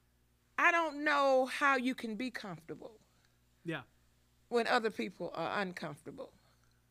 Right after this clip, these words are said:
Speaker 1: I, I, I don't know how you can get that comfortable. I just really don't know how you can get that comfortable. But apparently people do.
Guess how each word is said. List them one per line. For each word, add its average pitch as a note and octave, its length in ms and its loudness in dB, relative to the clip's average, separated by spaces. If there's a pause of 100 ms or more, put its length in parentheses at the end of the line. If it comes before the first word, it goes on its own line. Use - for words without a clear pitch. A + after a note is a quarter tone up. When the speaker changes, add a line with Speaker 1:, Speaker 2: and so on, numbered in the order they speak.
(460)
Speaker 1:
I, - 300 2 (220)
I, D#4+ 80 10
I F4+ 40 10
don't D#4+ 180 4
know C#4 140 2
how B3+ 140 4
you A#3+ 180 2
can G#3+ 260 -4
get A#3+ 260 0 (120)
that G3 260 0 (960)
comfortable. D#3 560 -4 (180)
I A#3+ 140 4
just C4+ 320 0
really A3 500 0 (680)
don't G3 240 -6
know G3 100 -8
how G#3 120 -8
you G#3 180 -8
can G3 180 -12
get A#3+ 200 -10
that - 160 -12
comfortable. - 520 -16 (400)
But B3 280 2 (260)
apparently B3 800 0
people G3 680 -4 (720)
do. C4 380 2